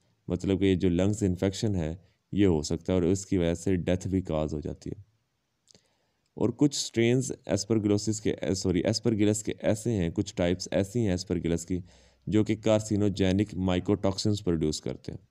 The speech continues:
mycotoxins कहते हैं ऐसे टॉक्सिन्स को जो फंजाई से प्रोड्यूस होते हैं और उनको हम commonly aflatoxins कहते हैं। अब यहाँ पर बताया जा रहा है कि अगर आपको मालूम हो जाए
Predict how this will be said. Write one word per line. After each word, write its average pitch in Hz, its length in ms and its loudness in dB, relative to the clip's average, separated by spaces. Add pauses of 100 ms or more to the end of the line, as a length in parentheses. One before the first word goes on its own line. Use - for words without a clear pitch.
(1000)
mycotoxins 107 680 0
कहते 95 280 0
हैं 101 240 0
ऐसे 98 300 0
टॉक्सिन्स 98 420 -2
को 92 140 -2
जो 92 180 2
फंजाई 90 520 0
से 95 160 -4
प्रोड्यूस 78 420 -4
होते 76 240 -10
हैं - 80 -10 (800)
और 101 140 2
उनको 113 260 2
हम 98 240 0
commonly 98 540 2
aflatoxins 92 640 -2
कहते - 340 -10
हैं। 95 140 -14 (1000)
अब 123 120 2
यहाँ 117 240 6
पर 135 100 0
बताया 113 340 4
जा 120 160 4
रहा 113 100 2
है 120 40 0
कि 123 100 -2
अगर 98 420 2 (400)
आपको 98 340 2
मालूम 101 440 4
हो 104 240 4
जाए 90 280 2